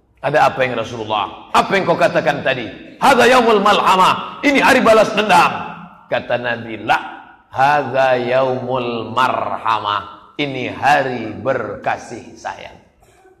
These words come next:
Siapa yang bilang Nabi ekstrim keras?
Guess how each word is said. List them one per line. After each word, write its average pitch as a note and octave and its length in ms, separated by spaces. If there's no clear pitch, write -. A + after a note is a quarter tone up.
Siapa B3 560
yang F3 240
bilang E3+ 320
Nabi E3+ 240
ekstrim F#3+ 560
keras? G#3+ 240